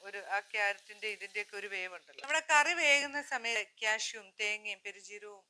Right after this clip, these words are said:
കുരുമുളകും കൂടെ നന്നായിട്ടൊന്ന് അരച്ചെടുത്തിട്ട് വരാം. കുറച്ച് വെള്ളവും കൂടെ ചേർത്ത് നല്ല പോലെ അരയണം കേട്ടോ. നമ്മുടെ സോയ ചങ്ക ഒന്ന് തുറന്ന് നോക്കാം. ദാ ക്യാരറ്റും സോയ ചങ്ക്സും എല്ലാം വെന്തിട്ടുണ്ട് കേട്ടോ. തേങ്ങ അരച്ചു കൊണ്ടുവന്നിട്ടുണ്ട്.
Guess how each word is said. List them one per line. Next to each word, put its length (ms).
കുരുമുളകും 460
കൂടെ 180
നന്നായിട്ടൊന്ന് 880
അരച്ചെടുത്തിട്ട് 560
വരാം. 200
കുറച്ച് 240
വെള്ളവും 300
കൂടെ 240
ചേർത്ത് 320
നല്ല 560
പോലെ 260
അരയണം 420
കേട്ടോ. 180
നമ്മുടെ 260
സോയ 240
ചങ്ക 220
ഒന്ന് 180
തുറന്ന് 340
നോക്കാം. 340
ദാ 120
ക്യാരറ്റും 680
സോയ 400
ചങ്ക്സും 460
എല്ലാം 280
വെന്തിട്ടുണ്ട് 480
കേട്ടോ. 200
തേങ്ങ 300
അരച്ചു 300
കൊണ്ടുവന്നിട്ടുണ്ട്. 640